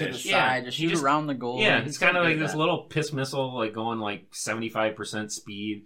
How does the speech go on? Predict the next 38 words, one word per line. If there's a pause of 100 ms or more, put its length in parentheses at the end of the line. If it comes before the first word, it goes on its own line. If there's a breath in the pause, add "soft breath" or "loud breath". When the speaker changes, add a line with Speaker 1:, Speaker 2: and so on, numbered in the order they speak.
(220 soft breath)
Speaker 2:
but
he
just,
location
is
important,
and
he
just
picks
a
corner,
and
he
scores, (280)
he
scores
a
lo-, (160)
a
Speaker 1:
Oh,
yeah.
Speaker 2:
lot
of
goals.
Speaker 1:
Oh,
yeah.
When
he
gets
the
opportunity,
he
doesn't
fuck
up,
man.
Speaker 2:
Yeah.